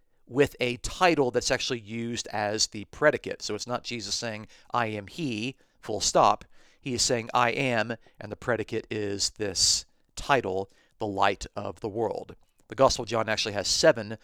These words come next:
of these titles, with Jesus saying, "I am," plus a particular title. And because it's not actually the limited phrase, "I am he," that we're used to from the Old Testament Jewish literature,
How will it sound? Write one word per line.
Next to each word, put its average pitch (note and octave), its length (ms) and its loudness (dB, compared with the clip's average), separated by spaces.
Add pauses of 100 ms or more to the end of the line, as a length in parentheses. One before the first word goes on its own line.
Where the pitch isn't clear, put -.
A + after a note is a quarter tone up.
(200)
of G2+ 220 -4
these G#2 360 -4
titles, F#2 720 -2
with G2+ 180 -4
Jesus G2 360 -8
saying, G#2 260 -4
"I G#2 160 -2
am," G#2 380 -4 (460)
plus - 500 0
a G2 120 -8
particular G2 480 -10
title. F#2+ 460 0 (600)
And G#2 180 -8
because D#3 640 4 (280)
it's - 180 -2
not C3+ 240 2
actually A#2 760 0 (360)
the G#2 580 -6 (200)
limited C#3 560 2
phrase, G#2 840 0
"I G#2+ 180 0
am G#2+ 420 -6
he," G#2 480 -10 (420)
that A2 180 -2
we're G#2 100 -4
used A2 360 -4
to G#2 160 -4
from G#2+ 340 -2
the G2+ 120 -8
Old G#2+ 140 0
Testament G#2+ 440 -6
Jewish G#2 300 -8
literature, G2 520 -6